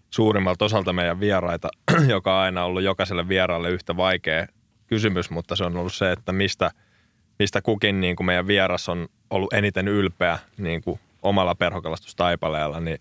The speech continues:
tää on tietenkin spekulaatiota, mutta Matti oli kuitenkin henkilö, joka, jos hän oli vähän välillä jörön oloinen, niin hän ei myöskään hirveästi halunnut nostaa koskaan itseään esiin. <laughs> Niin kuin,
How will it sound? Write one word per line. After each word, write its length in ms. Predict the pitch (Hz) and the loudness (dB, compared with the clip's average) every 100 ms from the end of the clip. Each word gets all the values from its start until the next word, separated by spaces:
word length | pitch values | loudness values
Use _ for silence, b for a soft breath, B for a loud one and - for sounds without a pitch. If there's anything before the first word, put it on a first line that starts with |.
| - | -4
tää 140 | 90 | -2
on 80 | 87 | 0
tietenkin 340 | 92 90 87 - | -2 -2 -4 -4
spekulaatiota, 1000 | - 101 98 82 82 82 82 78 - | 0 0 0 0 0 -2 -4 -6 -6
mutta 360 | 80 80 - 82 b b b b | -8 -6 -4 -4 b b b b
Matti 300 | 101 98 - | 0 0 2
oli 100 | 92 | 0
kuitenkin 360 | 90 95 92 95 | 2 0 0 0
henkilö, 380 | 95 90 90 82 | -2 -2 -2 -2
joka, 320 | 82 - - _ _ _ _ _ _ _ | -2 0 -2 _ _ _ _ _ _ _
jos 180 | 120 98 | -8 -4
hän 120 | 98 | -2
oli 180 | 95 95 | 0 2
vähän 240 | 98 101 92 _ _ _ _ _ _ | 2 0 -2 _ _ _ _ _ _
välillä 260 | 107 101 101 | 2 2 4
jörön 380 | 113 117 98 95 | 4 4 2 0
oloinen, 380 | 98 92 90 | 0 0 -2
niin 100 | 92 | -2
hän 140 | 107 107 | 0 0
ei 80 | 101 | 2
myöskään 400 | 104 - 92 101 | 0 0 0 2
hirveästi 420 | 107 95 90 - | 0 0 -2 -2
halunnut 240 | 92 98 | -4 0
nostaa 380 | 95 92 - 80 - | 0 -2 -4 -6 -4
koskaan 420 | 85 - 87 87 | -6 -2 0 0
itseään 440 | 87 - 82 76 | -2 -2 -2 0
esiin. 320 | 87 - 73 - _ B B | -2 -4 -8 -10 _ B B
<laughs> 280 | B _ | B _
Niin 140 | - 98 | -6 -6
kuin, 140 | - | -6